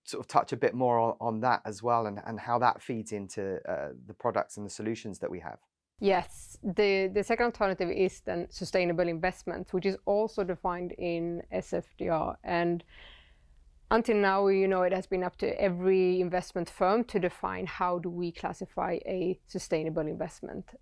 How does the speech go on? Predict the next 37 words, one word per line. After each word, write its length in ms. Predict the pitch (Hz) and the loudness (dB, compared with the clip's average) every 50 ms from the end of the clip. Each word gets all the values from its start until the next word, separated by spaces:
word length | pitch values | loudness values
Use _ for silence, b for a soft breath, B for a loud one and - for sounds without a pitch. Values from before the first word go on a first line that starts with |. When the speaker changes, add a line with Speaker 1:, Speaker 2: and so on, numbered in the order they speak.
| _ _ _ - - - - | _ _ _ -20 -20 -4 0
Speaker 2:
But 160 | 190 185 175 | 2 2 2
what 200 | 175 175 185 175 | 2 2 2 0
happened 480 | - - 202 196 - - 214 196 180 170 | 0 0 -2 -2 -2 -4 -6 -6 -6 -4
in 220 | - 175 165 165 | -4 -4 -4 -4
S 220 | - 185 180 - 175 | -6 -6 -6 -4 -6
F 80 | 160 - - | -4 0 2
D 60 | 202 | 4
R 180 | 233 233 202 180 | 4 4 4 2
is 100 | 175 - | 0 -2
that 160 | 180 170 - | -6 -6 -6
they 140 | 185 185 185 | -6 -8 -8
said, 320 | - - - 160 165 - b b b b b b b b - - - | -6 -4 -2 -2 -2 -4 b b b b b b b b -20 -14 -10
"It's 120 | - - - | -10 -8 0
still 220 | - 214 214 208 | 4 4 6 6
up 160 | 196 196 - - | 4 2 -2 -4
to 40 | 202 | -4
you 160 | 190 185 185 | -2 -2 -2
to 140 | - - 190 | -4 -4 -4
define 400 | 170 175 - - 202 190 196 208 | -4 -4 -2 0 0 2 2 2
it 100 | 214 196 | 2 2
and 160 | 185 185 180 | 0 0 -2
apply 260 | 175 - - 180 180 | -4 -2 0 0 2
your 220 | 175 175 175 175 170 | 2 2 2 0 0
criterias, 840 | - 185 180 - - 202 208 196 170 170 214 247 247 - - - - 190 - | 0 -2 -2 0 2 2 4 4 4 4 2 0 -2 -4 -12 -14 -14 -4 2
but 260 | - 196 185 160 160 | 2 2 2 2 2
they 120 | - 190 175 | 2 2 2
need 320 | 180 180 180 185 190 190 | 4 4 2 2 2 0
to 100 | - 196 | -4 -4
be 220 | 165 175 175 170 165 | 0 2 2 2 4
within 440 | 165 175 160 170 165 165 165 165 - _ _ _ _ _ _ | 2 2 2 2 2 2 0 -2 -4 _ _ _ _ _ _
certain, 760 | - - - - 214 180 170 170 - - 170 165 165 160 156 | -12 -8 -2 2 4 4 4 2 -2 -4 -4 -2 -2 -2 -2
uh, 300 | 156 151 147 147 - - - - _ _ _ _ - - | -2 -2 -2 -2 -2 -6 -8 -14 _ _ _ _ -4 0
requirements," 680 | 185 185 - - 247 254 233 180 170 175 - - - - | 0 2 2 4 2 2 2 0 -4 -6 -10 -18 -10 -4
where 140 | 185 175 170 | -2 -2 -2
the 60 | 180 | 0
first 340 | - - 196 196 190 - - | 0 2 2 2 2 0 -4
requirement 540 | 185 - - 185 170 170 170 165 170 165 | -6 -2 0 0 0 0 0 -2 -4 -6